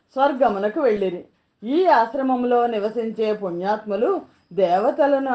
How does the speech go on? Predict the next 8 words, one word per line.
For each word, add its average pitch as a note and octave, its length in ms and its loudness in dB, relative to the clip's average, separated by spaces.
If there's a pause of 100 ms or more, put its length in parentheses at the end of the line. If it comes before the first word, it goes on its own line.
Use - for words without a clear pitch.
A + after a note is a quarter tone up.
(160)
ఆరాధించినచో G#3+ 1040 -2 (300)
వారికి G#3 440 4
దేవతలు G3+ 840 -2 (300)
యక్షత్వమును G#3+ 1120 -2 (240)
దేవత్వమును G#3 1120 0 (280)
అనేక B3 420 0
విధములైన B3 680 2
రాజ్యములను G3 920 0